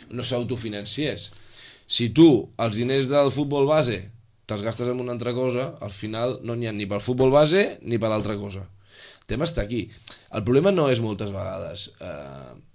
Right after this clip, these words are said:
dir, "Home, és que, mm, f-, el, el, el, el, el futbol base tal, el futbol", el Sitges, anem a parlar de l'entitat. L'entitat quin problema té? Bàsicament, bàsicament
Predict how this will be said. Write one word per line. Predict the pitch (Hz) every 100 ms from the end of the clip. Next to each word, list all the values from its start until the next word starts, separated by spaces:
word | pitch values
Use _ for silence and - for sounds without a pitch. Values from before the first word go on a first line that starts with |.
| -
dir, | 117 101 110 98 82 - _ -
"Home, | 139 101 -
és | 110 -
que, | - 110 107 104 98 80 -
mm, | 117 110 104 98 98 101 104 101 85 - - - _
f-, | - - - -
el, | 104 - 101 101
el, | - 101 95 -
el, | 98 92
el, | - 80 95 104
el | 101
futbol | 147 147 143
base | 143 143 139 139
tal, | 143 143 131
el |
futbol", | 127 120 - - 110
el | 113
Sitges, | - - 95
anem | 127
a | 175
parlar | 110 90
de | 95
l'entitat. | 98 101 95 85 _ _ _ _ -
L'entitat | 104 117 131 170 170 _
quin | - 131
problema | 104 104 95 80
té? | 65 60 _ _ _ _ _ _
Bàsicament, | 95 110 120 101 101 131 - _ _ _
bàsicament | 120 135 135 127 101 113